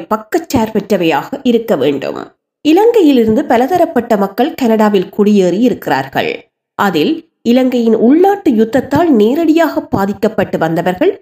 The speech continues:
இலங்கையின் அரசியல் போக்கை அவதானித்து அதனால் வெறுப்படைந்து, இனிமேல் தாமோ தமது சந்ததியினரோ வாழ்வதற்கு இலங்கை ஏற்ற நாடில்லை என்று விரக்தியடைந்து வந்தவர்கள்,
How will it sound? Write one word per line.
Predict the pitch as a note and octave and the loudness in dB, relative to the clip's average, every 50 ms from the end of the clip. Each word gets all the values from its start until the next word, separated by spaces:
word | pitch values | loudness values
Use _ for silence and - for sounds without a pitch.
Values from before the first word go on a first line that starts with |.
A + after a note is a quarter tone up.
| _ _ _ - | _ _ _ 0
இலங்கையின் | B3+ B3+ D4 E4 F4+ F4+ F4+ D#4 D4+ C#4 - - | 2 2 2 2 0 0 0 0 0 0 0 0
அரசியல் | - G#3 C4 D4 - - A#4 G4+ G4 - | 0 0 0 -2 -4 -2 -2 -2 -2 0
போக்கை | - D#4+ D4 D#4 - C#4+ C4+ - | -2 -2 -2 0 0 0 0 0
அவதானித்து | - D#3+ G#3 A3 A#3+ B3+ B3 B3 B3 A#3+ A#3 A3 A3+ - - F#4 | 0 0 0 2 2 2 2 2 4 2 2 0 -2 -2 -2 -2
அதனால் | - A3 G3+ A#3 A#3+ B3+ A#3+ A3+ G#3 E3+ | 0 0 0 2 2 2 4 2 2 2
வெறுப்படைந்து, | F#3 G3 A#3 D4 D4+ - - C4+ A3 F#3+ E3+ D#3 - E3+ G#3 G#4 - - _ _ _ _ _ - | 2 2 2 0 -2 -2 -2 -2 0 0 -2 -2 0 0 0 -2 -2 -6 _ _ _ _ _ 0
இனிமேல் | C4 C#4 D4+ E4+ E4+ F#4+ G4+ G4+ F#4+ - | 2 4 4 4 4 2 2 0 0 0
தாமோ | - D#4 C#4 C#4 C#4 C#4+ C4+ - | 0 0 2 2 2 0 0 0
தமது | - E4+ C#4+ B3 A3+ A#3 A3+ | 0 2 2 2 2 2 0
சந்ததியினரோ | - - B3+ B3 D#4 F#4 F#4+ E4+ D4+ B3+ A#3+ G#3+ G#3 F#3+ G#3+ C#4 D4 | 0 0 0 0 2 2 2 2 2 4 4 4 4 4 2 2 2
வாழ்வதற்கு | C4 A3 A3 A#3+ C#4+ D#4+ C#4+ C4+ C4 C4 - - E4 E4 E4 | 2 0 0 0 0 0 2 2 0 -2 -2 -2 -2 -2 0
இலங்கை | - A3+ A#3 A#3 A#3 A#3 A#3 A3+ - - - | 2 2 2 2 2 0 0 -2 -2 -2 0
ஏற்ற | F3+ G#3 C#4 D4 - - - C#4 | 0 2 2 0 -2 -2 -2 0
நாடில்லை | G#3 F3+ F3+ F#3 A#3 C4+ D4+ C#4+ C4 A#3+ A3+ G#3 - - | 0 2 2 2 2 2 2 2 2 2 2 0 0 0
என்று | G3 G3 F#3 E3 - D#3+ F3+ - - _ _ _ _ _ - | 0 0 0 0 0 -2 -2 -2 -6 _ _ _ _ _ -2
விரக்தியடைந்து | F3+ G3+ B3 D#4+ - - - - D4+ C4+ A3+ G3 F#3 F3+ E3+ D#3+ | 0 0 0 0 -4 -6 -2 0 2 2 2 2 0 0 0 0
வந்தவர்கள், | D3+ D#3 D#3+ D#3 D#3 D3+ C#3+ - - G#3+ F4+ | 0 0 0 0 -2 -2 -2 -2 -2 -2 -2